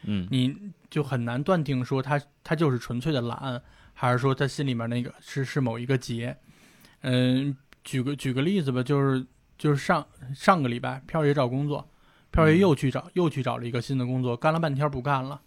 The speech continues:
Speaker 2: 可能就是因为人家不太客气地跟他说了一句话。
Speaker 1: 哦。
Speaker 2: 他，他，他觉得说自己的那个就是底线嘛，
Speaker 1: 没有，没有被尊重。
Speaker 2: 又，又，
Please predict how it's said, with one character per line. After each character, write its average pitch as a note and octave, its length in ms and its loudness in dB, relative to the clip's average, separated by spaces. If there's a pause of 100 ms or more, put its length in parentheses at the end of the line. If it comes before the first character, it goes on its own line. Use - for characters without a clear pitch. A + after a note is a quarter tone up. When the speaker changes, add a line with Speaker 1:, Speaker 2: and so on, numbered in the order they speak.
(160)
Speaker 2:
可 C3+ 120 2
能 D3 160 6
就 A#3 160 6
是 D#3 100 0
因 D3+ 140 2
为 D3+ 100 4
人 C3 160 2
家 D3 240 4 (160)
不 C3+ 160 -6
太 E3+ 240 0
客 D3 320 0
气 B2 140 -6
地 A#2 100 -2
跟 B2+ 140 0
他 C3+ 100 2
说 C#3+ 220 0
了 B2 60 -2
一 A#2 120 -8
句 A#2+ 120 -6
话。 C#3 280 -8 (120)
Speaker 1:
哦。 F2 380 -4 (320)
Speaker 2:
他， D#3 100 0
他， D3 200 0
他 E3+ 200 2
觉 D3 140 0
得 C#3+ 120 4
说 D3 260 4
自 D3 180 -4
己 B2 100 -2
的 A#2+ 120 -4
那 B2+ 140 0
个 A#2+ 200 -4
就 B2+ 160 -4
是 A#2+ 240 -6 (340)
底 G#2 200 0
线 D#3+ 220 2
嘛， B2+ 140 2
Speaker 1:
没 - 80 0
有， E3+ 100 6
没 A#2 60 6
有 - 20 6
被 - 0 -
尊 A2+ 200 4
重。 A2 140 2
Speaker 2:
又， - 60 -6
又， - 40 -10